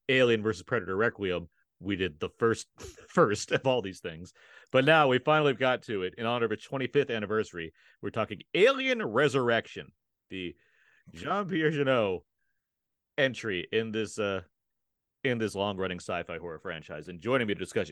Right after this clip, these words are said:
A-, Alien Resurrection, we have from Why So Blue and the host of The Brandon Peters Show. Stay tuned to see if a monster bursts from his chest during this commentary track. It's Brandon Peters.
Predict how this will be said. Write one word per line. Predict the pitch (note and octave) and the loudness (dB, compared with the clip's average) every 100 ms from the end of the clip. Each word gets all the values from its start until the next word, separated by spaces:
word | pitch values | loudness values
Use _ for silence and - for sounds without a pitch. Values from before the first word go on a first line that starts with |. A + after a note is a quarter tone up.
| - | -8
A-, | F#2+ - | -8 -2
Alien | A#2 G2 F#2+ | -2 -2 -4
Resurrection, | F#2 D#2+ F#2 - F#2 | -6 -4 -6 -6 -4
we | |
have | G2 G#2+ E2+ - _ _ | 0 0 0 -6 _ _
from | C3 | -2
Why | C3+ A3 A3+ | 4 6 6
So | F#3+ | 4
Blue | D#3 C#3 G2 D#2+ | 4 4 4 2
and | B2 | 0
the | A2 | 2
host | C#3 C#3+ | 4 2
of | A#2 | -2
The | G2+ | -4
Brandon | F#2+ E2+ | -4 -4
Peters | B2 A2 - | -4 -4 0
Show. | A#2 G#2+ - _ _ | 0 0 -4 _ _
Stay | - D#3+ D#3+ | 4 6 6
tuned | D#3+ D#3+ | 4 2
to | |
see | C3+ D3+ | 2 2
if | A#2 | 2
a | |
monster | B2 C3 - G#2 | 2 0 -2 -2
bursts | B2 - | -2 -2
from | G#2+ | -6
his | G2 | -6
chest | - C#3+ C3 | -2 0 2
during | A#2+ G#2+ | 0 -2
this | F2+ | 0
commentary | C3+ C3 A#2+ A#2 | 0 2 2 2
track. | B2+ F#2+ | 0 -2
It's | |
Brandon | - E2+ D#2+ | -4 -4 0
Peters. | A#2 G#2+ | 0 0